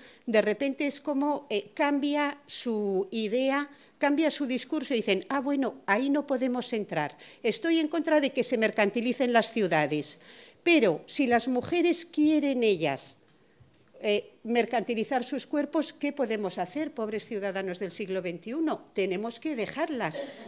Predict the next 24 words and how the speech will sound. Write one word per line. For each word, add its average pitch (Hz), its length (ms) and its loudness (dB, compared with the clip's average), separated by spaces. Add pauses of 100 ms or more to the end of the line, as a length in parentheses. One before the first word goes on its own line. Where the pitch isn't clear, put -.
tenemos 240 320 0
que 330 140 -4
tolerarlo, 294 560 2
es 226 160 0
un 254 100 -2
gesto 233 640 0
absoluto 214 600 2
de 247 80 4
libertad 240 540 2
de 277 100 0
ellas". 277 360 0 (380)
Entonces, 302 800 2
eh, 214 460 4 (280)
algo 302 400 4
hay 262 380 4 (100)
en 214 180 6
la 196 120 6
conceptualización 202 1120 2
de 269 120 4
lo 240 160 0
que 269 100 0
es - 160 -2
una 226 260 2
mujer 196 600 2